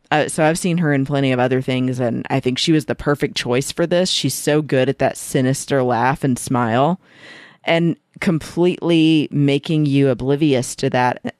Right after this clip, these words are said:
through the show until that point. Um, so, you know, I think that, I think it was a really cool reveal. I think that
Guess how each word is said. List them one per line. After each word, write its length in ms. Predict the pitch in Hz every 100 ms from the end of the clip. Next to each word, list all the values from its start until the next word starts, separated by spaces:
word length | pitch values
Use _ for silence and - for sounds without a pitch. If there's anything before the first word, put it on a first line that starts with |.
| _
through 300 | - 143 143
the 100 | 131
show 380 | 131 - 131 123
until 380 | 120 110 - 139
that 240 | 127 113
point. 480 | - 127 113 - - - _ _ _ _ _ _ _
Um, 400 | 127 117 117 120 - _ _ _ -
so, 400 | - 143 127 -
you 100 | 151
know, 140 | 120 -
I 120 | 147
think 260 | 156 143 -
that, 160 | 135 - _ _ -
I 100 | 165
think 180 | 330 294
it 40 |
was 100 | 151
a 60 | 139
really 260 | 143 139
cool 240 | - 165 156
reveal. 480 | 135 127 120 120 -
I 120 | 139
think 240 | 139 147 147
that 160 | 135